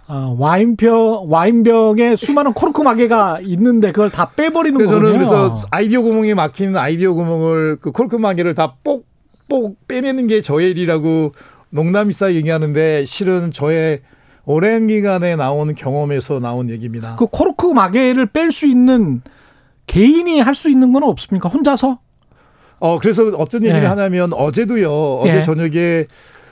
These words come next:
Speaker 2: 어, 서울에 있는 그 S대학교 학생들,
Speaker 1: 예.
Speaker 2: 대학생 네 명과 같이
Speaker 1: 예.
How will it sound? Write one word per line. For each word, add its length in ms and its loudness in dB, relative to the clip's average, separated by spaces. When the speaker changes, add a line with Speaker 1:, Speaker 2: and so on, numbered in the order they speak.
Speaker 2:
어, 640 0
서울에 480 0
있는 720 -2
그 540 -2
S대학교 1120 -2
학생들, 800 -2
Speaker 1:
예. 260 0
Speaker 2:
대학생 360 -2
네 160 -2
명과 360 -2
같이 680 -4
Speaker 1:
예. 240 -2